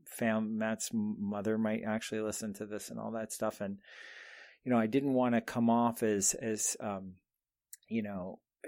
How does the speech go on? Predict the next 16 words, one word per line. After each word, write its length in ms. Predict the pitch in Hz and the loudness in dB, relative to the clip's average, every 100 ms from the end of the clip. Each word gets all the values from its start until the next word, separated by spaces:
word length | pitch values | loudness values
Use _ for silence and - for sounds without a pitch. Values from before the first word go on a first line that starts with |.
| - - | -8 -8
harsh 500 | - 135 147 - - | 0 4 4 4 0
or 100 | 104 | -2
anything 340 | 104 - 110 | -2 -4 -4
like 180 | 107 104 | -4 -2
that, 180 | 113 104 | -4 -2
but 140 | - 117 | -4 2
there, 200 | 120 - 123 | 2 2 0
there, 220 | 131 123 | 0 0
I, 180 | - 123 - | 0 -2 0
I 120 | 127 | -2
see 180 | 127 127 | 0 2
so 320 | - - 147 | 2 4 2
many 240 | 160 156 127 | 0 2 4
levels 880 | 113 117 113 107 98 98 104 - - | 6 6 6 2 2 -2 -2 -2 -2
of 140 | 117 | 2
opportunity 1120 | 107 110 117 - - 117 113 101 101 98 95 | 2 4 2 2 2 4 4 2 -2 -2 -6